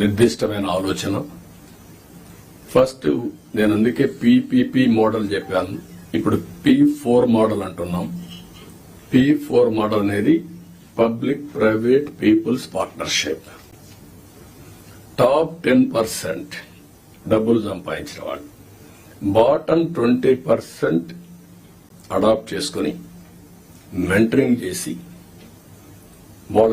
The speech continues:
రిసోర్సెస్ ఖర్చు పెట్టి వాళ్ళ బ్యాండ్‌విడ్త్, మేనేజ్‌మెంట్ బ్యాండ్‌విడ్త్ ఇచ్చి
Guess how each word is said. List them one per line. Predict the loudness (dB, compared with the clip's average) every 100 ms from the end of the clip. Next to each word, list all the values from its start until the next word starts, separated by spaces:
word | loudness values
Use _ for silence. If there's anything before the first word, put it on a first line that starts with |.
| 0
రిసోర్సెస్ | -4 0 0 0 -4 -2
ఖర్చు | -4 -4 -8
పెట్టి | -6 -6 -6 -12 -20 -20 -20 -14 0
వాళ్ళ | 2 4 0 -2 -12 -20 -20 -20 -20 -20 -20 -20 -20 -20 -20 -20 -20 -20 -20 -20 -20 -20 -20 -10 -6 0
బ్యాండ్‌విడ్త్, | 4 4 2 -2 -8 -14 -8 0
మేనేజ్‌మెంట్ | 2 2 0 0
బ్యాండ్‌విడ్త్ | 0 0 -2 -6 -8
ఇచ్చి | -4